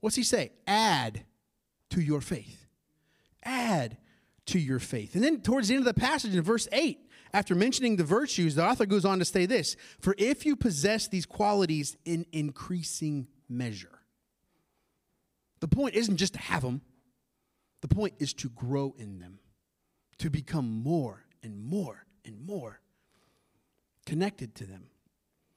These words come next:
Let me just say it like this. Living things grow. Living things grow. I remember reading about this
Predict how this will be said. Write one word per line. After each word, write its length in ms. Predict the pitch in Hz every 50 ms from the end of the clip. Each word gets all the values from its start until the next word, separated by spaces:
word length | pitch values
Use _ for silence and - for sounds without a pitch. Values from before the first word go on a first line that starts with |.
| _ _ -
Let 60 | -
me 80 | 220 226
just 120 | 220 -
say 100 | - 196
it 60 | 170 147
like 160 | 135 123 123
this. 200 | 127 107 - - - _ _ _ _ _ _ _ _ _ _ _ _ _ _ _ _ _ _ _ _ _ _ _ _ _ _ _ _ - _ _ -
Living 300 | 160 208 240 294 294 247
things 280 | - 208 208 190 156 120
grow. 380 | 110 127 131 120 98 - - _ _ _ _ _ _ _ _ _ _ _ _ _ _ _ _ _ _ _ _ _ _ _ _ _ _ _ _ _ _ _ _ _ _ _ _ _ _ _ _ _ _ - _ -
Living 320 | 151 180 247 247 240 220 170
things 400 | - - 208 185 160 135 123 -
grow. 220 | - 160 147 127 127
I 100 | 160 208
remember 300 | 226 226 233 226 185 165
reading 260 | 170 196 214 185 175
about 180 | 160 170 151
this 200 | 139 139 131 -